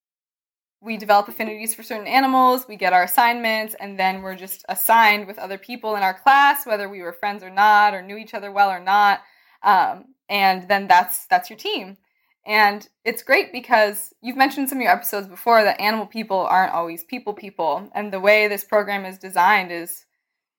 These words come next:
so that you realize you have to be both in some respect. Uh, the animals are what bring you there, but the people are who you're going to reach out to, to protect your animal or their home environment,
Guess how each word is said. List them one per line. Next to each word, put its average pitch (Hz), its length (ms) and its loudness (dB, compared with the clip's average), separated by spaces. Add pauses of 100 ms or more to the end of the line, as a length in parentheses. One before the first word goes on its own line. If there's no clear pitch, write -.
(120)
so 208 240 -4
that 180 300 4
you 190 100 -18
realize 180 440 0
you 180 100 -20
have 180 440 0 (160)
to - 80 -16
be 175 180 -20
both 160 460 -6 (120)
in 180 180 -18
some 160 480 -4 (120)
respect. - 720 0 (360)
Uh, 185 160 4
the 175 100 -10
animals 226 340 0
are 226 60 -6
what 185 220 -4
bring 254 180 -2
you 240 100 -6
there, 190 300 0
but 175 100 -18
the 185 60 -20
people 233 320 -14
are 180 140 4
who 180 640 -16 (560)
you're 190 180 -6
going 190 220 -6
to 180 80 -14
reach 180 200 -6
out 202 240 4
to, 180 340 -12
to 165 520 -18 (360)
protect 254 420 0
your 226 100 -4
animal 185 320 -6
or 180 120 -10
their 180 140 -10
home 190 180 -16
environment, 185 640 -2